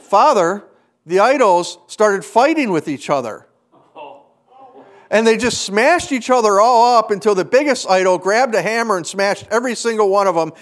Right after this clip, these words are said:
and now he's the only one left." And his father said, "Don't be ridiculous. They're just statues. How could this statue do anything like that?" And Abram said, "Exactly.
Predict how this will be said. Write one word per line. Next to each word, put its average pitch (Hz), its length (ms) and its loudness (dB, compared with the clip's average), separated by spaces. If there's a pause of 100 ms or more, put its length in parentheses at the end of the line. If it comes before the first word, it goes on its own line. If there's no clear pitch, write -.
(140)
and 180 100 -4
now 190 180 4
he's 202 240 -4
the 185 100 -2
only 180 240 0
one 160 220 -2
left." 135 480 -8 (1200)
And 208 140 0
his 220 120 -2
father 294 360 2
said, 220 300 -4 (360)
"Don't 453 240 2
be 440 100 2 (200)
ridiculous. 427 640 2
They're 349 180 0
just 403 340 -2
statues. 294 1120 0 (280)
How 415 140 6
could 415 160 0
this 330 200 0
statue 320 760 0 (180)
do 262 180 -2
anything 320 540 0
like 160 320 2
that?" 139 340 -2 (240)
And 190 140 -2
Abram 220 360 2
said, 185 300 0
"Exactly. 151 840 -2